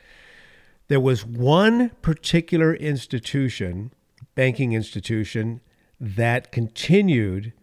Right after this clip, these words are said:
to give out student loans. And it was a bank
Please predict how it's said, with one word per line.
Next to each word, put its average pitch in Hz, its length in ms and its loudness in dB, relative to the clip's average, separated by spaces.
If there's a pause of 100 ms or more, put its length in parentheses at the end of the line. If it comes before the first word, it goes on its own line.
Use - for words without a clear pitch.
(180)
to 127 100 0
give 120 240 0
out 117 400 0
student 127 400 -2
loans. 98 440 -4 (840)
And 127 100 -2
it 127 60 -6
was 113 140 -2
a 117 80 0
bank 123 760 0